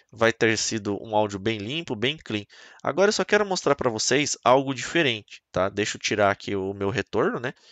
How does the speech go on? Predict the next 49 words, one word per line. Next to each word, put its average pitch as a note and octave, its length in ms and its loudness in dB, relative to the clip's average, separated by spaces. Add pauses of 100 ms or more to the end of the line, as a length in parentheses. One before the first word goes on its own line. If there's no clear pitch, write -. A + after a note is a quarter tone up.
(140)
Porque - 220 -6
fica A#2+ 240 -4
muito C3+ 280 -2
abafado, A2+ 540 2
isso B2 200 0
é A#2+ 40 2
uma A#2+ 140 -4
coisa, A2+ 400 0 (320)
uma A2+ 200 0
análise A2 280 0
muito A2 240 -10
boa, C#3+ 280 -6
que - 120 -16
os A2 100 -10
arquetes A#2 380 -6
que, B2+ 100 -10
cara, C3+ 300 4
eles B2 180 0
abafam A#2+ 500 4
mesmo A#2+ 180 -2
e D3 40 -4
chega A#2+ 200 0
a B2+ 40 4
suar B2+ 460 2 (320)
a G#2+ 140 -2
minha A#2 160 0
orelha A2+ 340 2
aqui, B2 180 -8
cara, G#2 200 -2
é G#2 40 -4
muito G#2+ 280 -12
doido. A2+ 260 -8 (540)
Só D#3 320 0
que, F3+ 160 -4
como F#3+ 200 -4
todo F#3 200 -8
mundo D3+ 140 -10
sabe, D#3 280 0
isso - 120 -6
daqui D3 220 -2
é - 20 -4
corino. C#3+ 600 -8
Depois C3 320 -8
de D3 100 -10
três D3+ 340 -6
anos, C3 300 -6
isso A#2 180 -10
daqui C3 220 -10
descama C3+ 580 -6